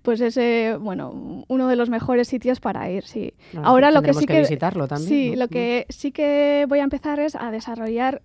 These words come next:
Speaker 1: colecciones de referencia de comida, que es algo que no se ha hecho hasta ahora y, bueno,
Speaker 2: Ujú.
Speaker 1: pues es súper ex-, bueno, a mí me
Speaker 2: Ponos
Speaker 1: encanta,
Speaker 2: un
Speaker 1: ¿no?
Speaker 2: ejemplo,
Speaker 1: Es,
Speaker 2: Amaya,
Speaker 1: es,
Speaker 2: que nos has
Speaker 1: sí.
Speaker 2: dejado ojipláticos, pero sin saber muy bien a qué te refieres.
Speaker 1: Bueno, pues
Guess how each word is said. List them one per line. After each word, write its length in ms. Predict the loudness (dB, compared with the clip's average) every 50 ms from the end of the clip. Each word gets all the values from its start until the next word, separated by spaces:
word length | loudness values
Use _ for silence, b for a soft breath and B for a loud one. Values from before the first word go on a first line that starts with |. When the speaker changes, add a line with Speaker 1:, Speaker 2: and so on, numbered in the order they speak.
| _
Speaker 1:
colecciones 440 | _ -8 -8 -6 -4 -4 -4 -2 -2
de 80 | -4 -4
referencia 520 | -6 -6 -6 -4 -4 -4 -4 -2 -4 -4
de 140 | -2 -4 -6
comida, 440 | _ -8 -4 -2 0 0 0 -2 -6 _ B B B B B B B B B B
que 120 | -2 0 0
es 80 | 2
algo 220 | 2 0 0 0 0
que 120 | 2 2
no 120 | 2 2
se 100 | 2 -2
ha 40 | -4
hecho 180 | -4 -4 -6 -8
hasta 220 | -10 -6 -6 -4
ahora 280 | -2 -2 -2 -2 -2 -2
y, 200 | -2 -2 -2 -2
bueno, 200 | -2 -2 -4 -4
Speaker 2:
Ujú. 60 | -6
Speaker 1:
pues 160 | -6 -8 -8
es 80 | -8 -6
súper 280 | -6 -4 -4 -4 -4
ex-, 200 | -4 -6 -8 -8 -6
bueno, 300 | -4 -4 -4 -4 -8 -6
a 100 | -4 -2
mí 120 | 0 2
me 120 | 2 2 2
Speaker 2:
Ponos 260 | 2 4 4 4 4
Speaker 1:
encanta, 40 | 4
Speaker 2:
un 80 | 2 4
Speaker 1:
¿no? 60 | 4 4
Speaker 2:
ejemplo, 240 | 4 4 4 2
Speaker 1:
Es, 40 | 4
Speaker 2:
Amaya, 220 | 4 4 4 4 2
Speaker 1:
es, 40 |
Speaker 2:
que 60 | 0 0
nos 160 | 0 0 0
has 60 | 0
Speaker 1:
sí. 60 | 0
Speaker 2:
dejado 960 | 0 -2 -2 -2 -2 0 0 0 -2 -2 -2 -4 -4 -4 -6 -6 -8 -10 -14 -16 -20 -18 -12
ojipláticos, 600 | -12 -8 -8 -8 -4 -4 -4 -4 -4 -6 -6 -6
pero 140 | -4 -6 -4
sin 80 | -4
saber 200 | -4 -4 -4 -4
muy 140 | -2 -4 -4
bien 120 | -2 -4 -4
a 40 |
qué 100 | -6 -6
te 80 | -8 -6
refieres. 520 | -8 -6 -8 -6 -6 -6 -8 -10 -10 -12 B B -8 -8 -8 -10
Speaker 1:
Bueno, 320 | -4 0 2 2 2 2 -2
pues 180 | -4 -4 -6